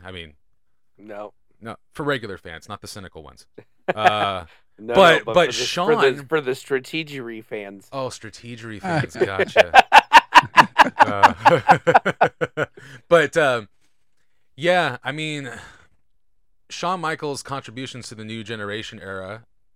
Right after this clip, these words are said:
Speaker 1: are well documented, but I think everyone's gonna go to the Attitude Era as his shining moments.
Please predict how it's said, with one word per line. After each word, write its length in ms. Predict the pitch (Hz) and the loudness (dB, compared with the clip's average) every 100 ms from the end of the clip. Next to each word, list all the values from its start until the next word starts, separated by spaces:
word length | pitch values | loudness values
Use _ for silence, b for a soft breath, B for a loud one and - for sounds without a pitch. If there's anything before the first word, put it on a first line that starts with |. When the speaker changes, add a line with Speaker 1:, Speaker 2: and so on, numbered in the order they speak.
| - | -8
Speaker 1:
are 420 | 113 107 110 117 | -6 -4 -6 -8
well 260 | 120 113 107 | -8 -6 -6
documented, 600 | 107 92 - 92 92 113 _ _ _ _ _ _ _ | -6 -8 -10 -16 -14 -14 _ _ _ _ _ _ _
but 440 | 151 139 123 110 _ | -4 -2 -2 -6 _
I 160 | 123 139 | -6 -6
think 260 | - 123 _ | -10 -14 _
everyone's 600 | 123 117 110 107 101 98 | -10 -10 -12 -12 -12 -14
gonna 180 | 110 98 | -14 -16
go 240 | 92 101 | -10 -10
to 100 | 95 | -10
the 160 | 98 95 | -14 -12
Attitude 400 | 92 95 - 92 | -12 -12 -16 -16
Era 240 | 92 92 | -14 -14
as 260 | 85 90 - | -14 -16 -16
his 280 | 90 85 - _ _ _ _ _ _ _ | -18 -18 -20 _ _ _ _ _ _ _
shining 640 | - - 143 135 151 165 165 | -18 -12 -8 -8 -8 -10 -8
moments. 460 | 165 185 196 - | -8 -10 -10 -12